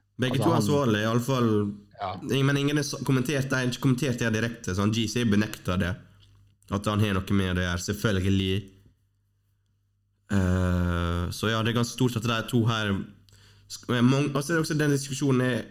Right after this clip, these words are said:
Speaker 1: squasher de beefen på den G-, versus battlen her, eller ble den verre? Folk har ikke helt bestemt seg, for... Det virker som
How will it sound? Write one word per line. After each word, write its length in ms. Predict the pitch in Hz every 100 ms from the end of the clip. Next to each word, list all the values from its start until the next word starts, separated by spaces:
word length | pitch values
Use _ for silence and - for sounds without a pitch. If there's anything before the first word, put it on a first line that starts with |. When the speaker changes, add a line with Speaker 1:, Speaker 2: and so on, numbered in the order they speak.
| -
Speaker 1:
squasher 520 | - 139 139 - 156
de 60 | 123
beefen 340 | 107 107 - 110 101
på 100 | 110
den 100 | 104
G-, 140 | 107 107
versus 380 | 107 107 - 101
battlen 320 | 101 101 104
her, 180 | 123 185
eller 200 | 170 170
ble 180 | 165 180
den 120 | 143
verre? 340 | 139 107 92 90 - - - _ _ -
Folk 320 | 151 135 -
har 200 | - 104
ikke 160 | 147 147
helt 340 | 147 139 127 117
bestemt 320 | 113 135 131
seg, 220 | 101 95
for... 180 | - 123 - - - - - - - - - -
Det 100 | 131
virker 220 | 135 151
som 140 | 143